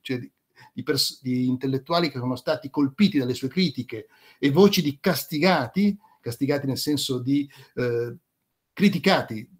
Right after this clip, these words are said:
dal, dai suoi interventi sia pubblici sia nelle opere, ov'altro non mancava che un discortese, pazzo e malizioso sdegno femminile,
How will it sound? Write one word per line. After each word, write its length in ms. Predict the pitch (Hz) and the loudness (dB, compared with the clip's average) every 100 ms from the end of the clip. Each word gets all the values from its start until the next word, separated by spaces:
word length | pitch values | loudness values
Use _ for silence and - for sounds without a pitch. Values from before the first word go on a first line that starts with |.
| _ _ _ _ _ _ | _ _ _ _ _ _
dal, 420 | 143 123 120 117 110 | -2 0 0 -4 -6
dai 100 | 117 | -6
suoi 240 | - 147 | -2 0
interventi 840 | 123 123 117 147 127 123 117 107 _ _ | 0 -4 -4 -2 -2 -4 -12 -12 _ _
sia 240 | - 123 | -4 -4
pubblici 480 | 160 143 127 123 117 | -2 -4 -4 -6 -6
sia 260 | - 135 | -4 -2
nelle 220 | 117 110 117 | -2 -4 -4
opere, 460 | 123 131 175 175 _ - - | -4 -4 -4 -4 _ -20 -2
ov'altro 400 | - 202 208 196 | 6 8 8 4
non 140 | 185 | 4
mancava 480 | 185 180 196 180 180 | 2 2 0 0 0
che 180 | 165 160 | -2 -2
un 420 | 160 160 165 165 - | -2 -2 -4 -6 -8
discortese, 1000 | 143 175 - 185 185 - 233 143 127 - | -6 -6 0 0 0 0 2 0 -4 -4
pazzo 460 | 185 139 - - | -4 -4 -8 -6
e 40 | 127 | -2
malizioso 540 | 131 135 - 185 151 | 0 -2 0 0 0
sdegno 420 | 127 147 180 165 | -2 2 4 2
femminile, 580 | 143 147 147 185 147 113 | 0 0 2 2 0 -4